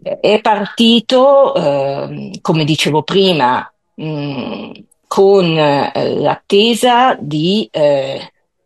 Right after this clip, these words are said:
cercare di stare, eh, vicino ai soci, pur rispettando, eh, le, le tante, mm,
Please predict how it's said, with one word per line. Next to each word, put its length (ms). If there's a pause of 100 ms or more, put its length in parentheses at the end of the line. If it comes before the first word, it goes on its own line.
(120)
cercare 540
di 120
stare, 640
eh, 140
vicino 640
ai 120
soci, 720 (300)
pur 160
rispettando, 1080 (340)
eh, 680
le, 880
le 80
tante, 800
mm, 480